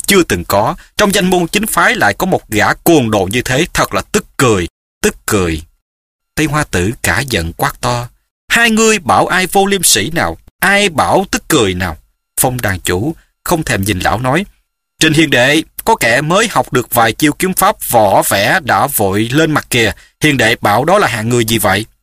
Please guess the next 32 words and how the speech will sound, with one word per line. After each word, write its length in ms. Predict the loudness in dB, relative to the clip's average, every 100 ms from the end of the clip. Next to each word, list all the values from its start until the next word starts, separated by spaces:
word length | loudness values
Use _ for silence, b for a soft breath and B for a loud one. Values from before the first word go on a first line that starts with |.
| _ _ _ _ _ _ _ _ _
Trình 160 | -2 0
đàn 180 | 0 -2
chủ 180 | -4 -2
nói, 280 | -2 -2 -6 _ _ -4
"Phái 160 | -2
Côn 220 | 2 0 2
Luân 240 | 2 2
từ 160 | 0 0
khi 140 | 2
Linh 240 | 2 2 2
Bảo 200 | 0 0
đạo 240 | 0 0 0
trưởng 260 | -2 0
lìa 180 | 0 0 0
trần, 300 | -2 -2 -4 -8
đời 200 | -2 0
sau 340 | 2 0 -2 -4
càng 200 | -4 -4
kém 260 | -4 -2 -2
hơn 160 | -2
đời 160 | -2 -4
trước, 320 | 0 0 0 -4
thật 160 | -6 -6
chẳng 240 | -4 -4 0
ra 120 | -2
gì." 300 | 0 -4 -6 -10 _ _ _ _ _ _
Linh 180 | 0 2
Bảo 140 | 2
đạo 220 | 0 -2 -2
trưởng 240 | -2 -2 -2
là 100 | 0
sư 180 | 0